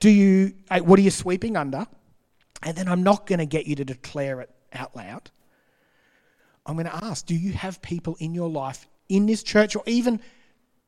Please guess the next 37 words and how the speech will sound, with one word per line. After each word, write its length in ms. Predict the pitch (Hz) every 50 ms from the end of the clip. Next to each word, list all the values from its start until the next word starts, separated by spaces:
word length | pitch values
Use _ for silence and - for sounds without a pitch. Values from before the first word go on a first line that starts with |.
| _
within 320 | - 170 180 180 185 185 180
the 260 | 180 175 175 175 170 - - _ _ _ _ _ _ _ _ _ -
Gold 220 | 185 180 190 -
Coast 220 | - 147 131 - -
church, 520 | - 143 127 139 - - - - - - _ _ _ _
or 140 | 147 143 143
now 160 | 151 156 151
we 80 | 160
have 100 | 151 139
over 220 | 160 156 160 175 170
Zoom, 400 | 143 143 143 131 127 151 165 - - _ _ _ _ _ _ _ _ _ _ _ _ _ _
do 80 | - -
you 40 | 135
have 80 | -
people 360 | - - 175 175 165 - 185 170
in 100 | 175 175
your 100 | 175 175
life 500 | 160 147 127 120 127 135 - - _ _ _ _ _ _ _ _ _ _ _ _ _ _ _ _ _
that 160 | - 151 135
can 120 | - 147 131
pull 260 | - - 156 147 147
you 80 | 147 139
up 200 | 143 - - 151
on 120 | 135 127
this 120 | 131 123
stuff 300 | - - - 127 123 120 - -
and 120 | 127 127
you 80 | 127 123
can 140 | - 131
pull 160 | 120 - 131 123
them 220 | 117 123 117 117
up 160 | 113 - -
on 100 | 117 104
this 120 | 110 110 -
stuff? 280 | - - 113 - -
So 600 | - - - - - 165 147 143 151 147 143 143 - _ _ _ _ _ _
crucial. 600 | - - - - 135 117 117 - - 214 - -